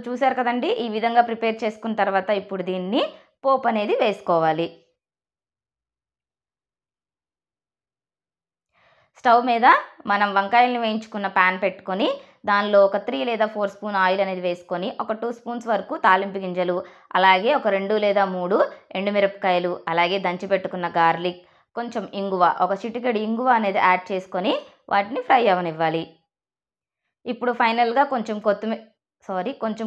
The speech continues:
కరివేపాకు కూడా యాడ్ చేసుకొని నచ్చితే కొత్తిమీర కూడా యాడ్ చేసుకోవచ్చండి. So, ఇప్పుడు పచ్చడి అనేది దీనిలో యాడ్ చేసుకొని ఒక టూ మినిట్స్ వరకు మనం ఆయిల్లో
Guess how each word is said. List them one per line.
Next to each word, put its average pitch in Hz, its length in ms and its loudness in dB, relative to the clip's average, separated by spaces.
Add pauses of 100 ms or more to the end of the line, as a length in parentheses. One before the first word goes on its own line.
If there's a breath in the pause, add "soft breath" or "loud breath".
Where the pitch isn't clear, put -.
కరివేపాకు 247 540 4
కూడా 247 240 4
యాడ్ 196 240 2
చేసుకొని 214 440 -2 (420 loud breath)
నచ్చితే 233 280 -4 (100)
కొత్తిమీర 247 340 0 (100)
కూడా 240 180 4
యాడ్ 220 200 6
చేసుకోవచ్చండి. 208 800 -4 (400 loud breath)
So, - 100 -6 (140)
ఇప్పుడు 226 240 -2 (200)
పచ్చడి 214 300 0
అనేది 208 280 -2
దీనిలో 196 320 2
యాడ్ 185 260 4
చేసుకొని 202 400 -2 (380)
ఒక - 120 -6 (360)
టూ 277 160 -4
మినిట్స్ 269 320 -8
వరకు 220 260 0
మనం 202 180 -2 (180)
ఆయిల్లో 196 320 2